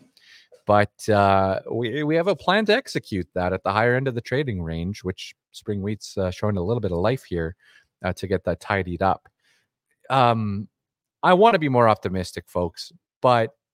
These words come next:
if we're all writing wheat basis contracts, I don't know. It still stinks to me, but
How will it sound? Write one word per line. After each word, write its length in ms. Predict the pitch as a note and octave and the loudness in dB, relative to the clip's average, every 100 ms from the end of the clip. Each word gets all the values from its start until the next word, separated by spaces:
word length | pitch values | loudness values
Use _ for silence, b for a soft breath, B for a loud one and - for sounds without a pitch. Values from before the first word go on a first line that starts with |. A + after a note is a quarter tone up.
| _ _ _ _ _ _ _ _ _ | _ _ _ _ _ _ _ _ _
if 180 | C#3+ - | -6 -4
we're 140 | F#3 F#3+ | -2 0
all 140 | D#3+ | 2
writing 500 | B2+ B2 A#2+ A2 F#2 _ _ _ _ _ | 4 2 0 -6 -8 _ _ _ _ _
wheat 200 | G2+ G2+ | -12 -10
basis 340 | A2+ A#2 A#2 | -10 -10 -12
contracts, 760 | - B2 A#2+ B2+ A#2+ B2 - - _ _ _ - | -8 -4 -4 -2 -2 -2 -10 -20 _ _ _ -4
I 180 | C#3 C3+ | -2 0
don't 180 | F#2 F2 | 0 0
know. 400 | F2+ F2+ F#2+ - | 0 0 -4 -4
It 220 | E3 C#3 | -2 -2
still 200 | - G2 | -2 -6
stinks 380 | F2+ - F2 - | -6 -8 -10 -12
to 80 | - | -10
me, 200 | F2 F2 | -8 -6
but 220 | E2 D#2+ | -6 -8